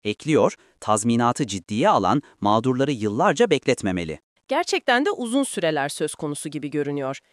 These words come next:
Speaker 2: Şimdi ekonomi ve diplomasi tarafına geçiyorum.
Speaker 1: Alman Dışişleri Bakanı Johann Wadephul, Rusya Devlet Başkanı Vladimir Putin'i Ukrayna konusunda barış çözümü için müzakerelere çağırdı ve Avrupalıların da dahil olmasını istedi.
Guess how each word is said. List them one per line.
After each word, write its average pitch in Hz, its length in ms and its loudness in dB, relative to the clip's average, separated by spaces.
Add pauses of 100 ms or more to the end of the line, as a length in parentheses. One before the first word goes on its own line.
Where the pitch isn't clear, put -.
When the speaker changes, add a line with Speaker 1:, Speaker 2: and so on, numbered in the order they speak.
(140)
Speaker 2:
Şimdi 381 360 0 (100)
ekonomi 269 500 0
ve 285 140 -2
diplomasi 233 480 -2
tarafına 151 420 -6
geçiyorum. 139 560 -8 (260)
Speaker 1:
Alman 156 400 4
Dışişleri 135 460 0
Bakanı 107 400 2
Johann 110 300 2
Wadephul, 117 560 2 (280)
Rusya 107 340 0
Devlet 104 340 0
Başkanı 107 420 0
Vladimir 98 380 0
Putin'i 143 460 0 (200)
Ukrayna 185 440 0
konusunda 113 600 0
barış 104 260 -2
çözümü 120 340 -2
için 220 260 -2
müzakerelere 123 640 2
çağırdı 90 460 0 (280)
ve 131 80 2
Avrupalıların 110 760 2
da 220 120 2
dahil 151 260 4
olmasını 101 420 0
istedi. 87 440 -4